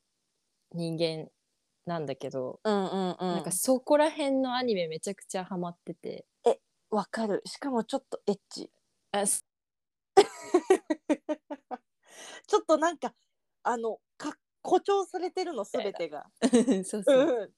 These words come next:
Speaker 2: なんか汗とか。
Speaker 1: そう。トラ-、トラブルとか。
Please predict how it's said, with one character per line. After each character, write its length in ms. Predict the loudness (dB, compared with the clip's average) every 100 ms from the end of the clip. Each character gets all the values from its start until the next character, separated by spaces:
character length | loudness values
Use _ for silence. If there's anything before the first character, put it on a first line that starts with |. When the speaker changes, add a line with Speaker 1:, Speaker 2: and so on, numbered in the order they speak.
| -4
Speaker 2:
な 120 | -4
ん 40 |
か 100 | -4 -6
汗 320 | -6 -4 -6
と 140 | -8
か。 240 | -14 -18 -20 -14
Speaker 1:
そ 160 | -10
う。 120 | -10 _ _
ト 120 | -2 0
ラ-、 200 | 2 0
ト 100 | -2
ラ 120 | -2 0
ブ 120 | 0
ル 100 | -2
と 120 | -6
か。 220 | -10 -14